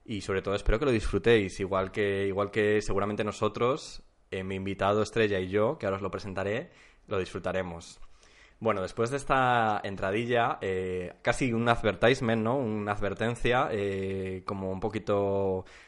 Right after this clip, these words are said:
Rocky Horror, cuando llegaban y tenían en la puerta del castillo ese "Enter bu-, on your own risks". Últimamente la, la dicción la tengo un poco rara, voy a beber un poquito porque nos hemos servido unos martinis.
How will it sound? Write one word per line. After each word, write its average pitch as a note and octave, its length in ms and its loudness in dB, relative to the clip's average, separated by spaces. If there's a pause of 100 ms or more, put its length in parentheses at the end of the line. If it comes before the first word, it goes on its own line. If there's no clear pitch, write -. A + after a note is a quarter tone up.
(160)
Rocky A2 200 2 (100)
Horror, A#2 320 6
cuando G2+ 300 0
llegaban G2+ 540 4
y G2+ 60 -2
tenían G2+ 260 -2
en G#2 80 0
la G2+ 120 2
puerta G2+ 320 0
del G2 140 -2
castillo G#2 400 -2
ese G2 760 0
"Enter G#2+ 400 0
bu-, G2+ 260 2
on G2 280 2
your F#2+ 240 0
own F#2+ 320 -2
risks". A2+ 460 -2 (720)
Últimamente A2 460 0
la, F#2 340 0
la G2 120 0
dicción G#2+ 380 -2
la A#2 100 2
tengo A2 120 -2
un G#2+ 80 -2
poco A2 300 2
rara, G2+ 240 2
voy G#2+ 100 2
a G#2+ 160 2
beber G#2 300 2
un A2 80 -4
poquito A2 260 -2
porque G2+ 140 -2
nos G2 100 -4
hemos A2+ 140 -2
servido B2 220 0
unos A#2 180 -2
martinis. B2 640 -4